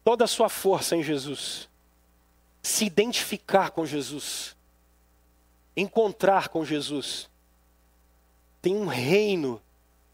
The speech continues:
enorme pra gente viver. Com um rei verdadeiro. Olhando pra glória eterna.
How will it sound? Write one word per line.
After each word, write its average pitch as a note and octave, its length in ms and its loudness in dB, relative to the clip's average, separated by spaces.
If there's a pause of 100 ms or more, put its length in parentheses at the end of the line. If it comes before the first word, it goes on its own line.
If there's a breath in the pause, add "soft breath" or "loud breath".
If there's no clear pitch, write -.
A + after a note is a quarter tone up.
(340)
enorme E3 800 0 (800)
pra D#3+ 160 4
gente D#3+ 320 -4
viver. C3+ 480 -2 (1300)
Com E3+ 180 4
um G3 160 2
rei D#3+ 560 0 (380)
verdadeiro. C3+ 640 2 (2000)
Olhando D#3+ 440 2
pra E3+ 180 4
glória D#3+ 280 2
eterna. C#3 520 0